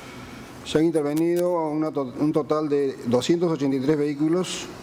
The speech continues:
de los cuales se han impuesto seis infracciones al Reglamento Nacional de Tránsito. Es la producción de la semana, este,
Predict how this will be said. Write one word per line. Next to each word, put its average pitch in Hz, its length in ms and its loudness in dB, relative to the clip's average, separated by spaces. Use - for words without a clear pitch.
de 139 100 2
los 147 120 0
cuales 180 420 2
se 165 120 0
han 156 100 0
impuesto 156 400 -2
seis 165 280 2
infracciones 147 480 0
al 135 100 -2
Reglamento 123 360 2
Nacional 120 300 0
de 107 40 -8
Tránsito. 107 400 -4
Es 160 200 2
la 147 240 0
producción 139 420 0
de 139 80 -2
la 123 100 0
semana, 127 380 0
este, 113 340 0